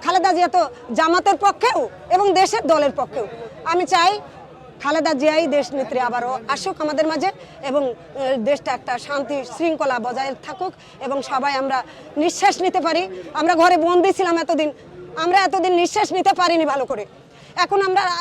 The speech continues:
কেউ রাস্তায়, হকাররা রাস্তায় দাঁড়াইতে পারিনি চাঁদাবাজের জন্য। বর্তমান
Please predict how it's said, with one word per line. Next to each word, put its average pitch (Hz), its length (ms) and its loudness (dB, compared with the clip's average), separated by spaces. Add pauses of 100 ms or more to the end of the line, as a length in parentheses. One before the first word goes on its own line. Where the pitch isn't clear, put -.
(120)
কেউ 403 200 0
রাস্তায়, 392 360 2
হকাররা 415 360 2
রাস্তায় 403 320 0
দাঁড়াইতে 415 320 2
পারিনি 466 300 4
চাঁদাবাজের 294 500 -2
জন্য। 220 260 -4 (420)
বর্তমান 427 340 2